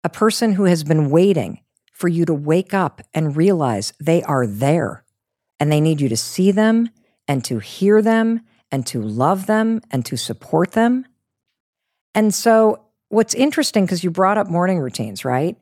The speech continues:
is that we all talk about the importance of setting our day up because it's how it ends up. We talk about gratitude and meditation, and we know the extraordinary benefits of it.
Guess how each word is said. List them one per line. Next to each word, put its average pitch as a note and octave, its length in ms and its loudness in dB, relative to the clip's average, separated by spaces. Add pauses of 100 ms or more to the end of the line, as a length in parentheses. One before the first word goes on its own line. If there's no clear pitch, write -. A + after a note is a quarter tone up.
is D#3 140 -2
that E3+ 120 0
we F3+ 200 -2
all A3 240 4
talk G3 280 0
about D#3 360 0
the D3+ 80 -6
importance C#3+ 480 -6
of B2 80 -12
setting C3+ 340 -4
our B2 80 -4
day A#2+ 240 -2
up B2 340 -4
because - 240 -8
it's - 120 -10
how A2 160 0
it G#2+ 80 0
ends D3+ 260 2
up. C#3+ 260 2
We B2+ 60 -6
talk B2 260 -4
about A2+ 280 -6
gratitude E3+ 600 -4
and B2 200 -6
meditation, C#3+ 640 0
and B2 80 0
we B2+ 80 -2
know C3+ 160 -2
the C#3 80 -4
extraordinary F3+ 880 0
benefits - 460 -4
of D#2+ 140 -6
it. - 200 -16